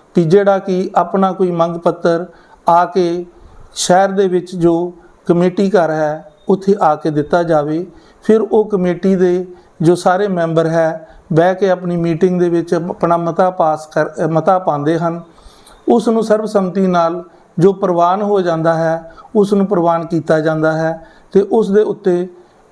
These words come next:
ਨਾਂ ਰੱਖਣ ਦੀ ਮੋਹਰ ਲੱਗ ਜਾਂਦੀ ਹੈ। ਪਰ ਵੇਖਣ ਵਿੱਚ ਆਇਆ ਹੈ ਕਿ ਕੁਝ ਲੋਕ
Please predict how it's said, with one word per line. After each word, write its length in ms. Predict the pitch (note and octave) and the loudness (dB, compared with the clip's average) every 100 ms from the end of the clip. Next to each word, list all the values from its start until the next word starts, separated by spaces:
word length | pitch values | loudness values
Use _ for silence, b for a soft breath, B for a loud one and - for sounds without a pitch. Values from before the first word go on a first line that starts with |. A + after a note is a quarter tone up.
| F#3 | 2
ਨਾਂ 300 | F3 F3+ G3 | 2 2 0
ਰੱਖਣ 280 | G3 F#3+ F3 | -4 -6 -2
ਦੀ 180 | D#3+ | 0
ਮੋਹਰ 340 | F3 E3 E3+ G3 - _ _ F3+ | 0 2 0 -2 -12 _ _ 4
ਲੱਗ 200 | F3+ E3+ | 4 2
ਜਾਂਦੀ 420 | D#3+ C#3 C3 B2 | -2 -2 -4 -4
ਹੈ। 260 | A2+ G#2 - b b - | -8 -10 -20 b b 0
ਪਰ 140 | F#3 | 2
ਵੇਖਣ 360 | F3 G3 A#3 A#3 | 2 0 0 -2
ਵਿੱਚ 240 | A3 A3 - | -2 -4 0
ਆਇਆ 260 | F3 E3+ | 0 0
ਹੈ 360 | E3+ E3+ E3+ E3+ B - | -2 -4 -4 -8 B -4
ਕਿ 80 | F3+ | -2
ਕੁਝ 300 | E3+ A3 G#3 | 0 0 2
ਲੋਕ 400 | F3+ F3 E3+ | 0 0 -4